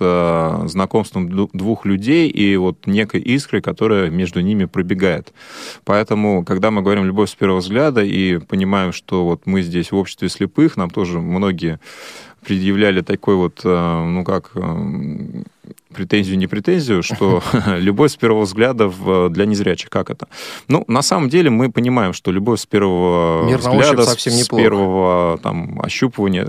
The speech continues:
Speaker 1: это не имеет значения, да, важно, что люди встречаются, и вот, э, они понимают, что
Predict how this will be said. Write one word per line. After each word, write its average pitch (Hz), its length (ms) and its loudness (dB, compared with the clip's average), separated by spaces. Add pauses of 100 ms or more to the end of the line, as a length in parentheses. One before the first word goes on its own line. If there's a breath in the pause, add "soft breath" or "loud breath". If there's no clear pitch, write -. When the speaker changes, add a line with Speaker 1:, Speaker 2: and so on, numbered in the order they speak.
(140)
Speaker 1:
это 107 300 0
не 113 120 2
имеет 123 200 2
значения, 98 500 -2
да, 110 140 0
важно, 120 300 0
что 92 360 -2 (320 loud breath)
люди 120 200 -2
встречаются, 185 720 0
и 160 280 0
вот, - 440 -2
э, 92 360 2
они 120 360 -2 (300)
понимают, 104 500 0
что - 500 -2